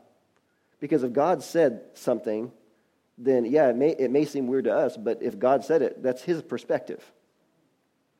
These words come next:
So we can't take our perspective and, and kind of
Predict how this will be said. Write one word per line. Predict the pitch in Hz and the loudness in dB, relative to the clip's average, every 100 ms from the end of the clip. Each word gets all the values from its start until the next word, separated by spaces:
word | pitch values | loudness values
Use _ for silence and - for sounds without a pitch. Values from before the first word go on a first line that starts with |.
| _ | _
So | - | -8
we | 123 | -8
can't | 123 139 - | -4 -4 -2
take | 135 | -2
our | 131 143 | 0 -2
perspective | 127 - 127 123 117 | -4 -4 -4 -2 -4
and, | 104 104 - _ _ _ - | -4 -6 -14 _ _ _ -6
and | 117 104 | -4 -4
kind | - | -4
of | 117 | -4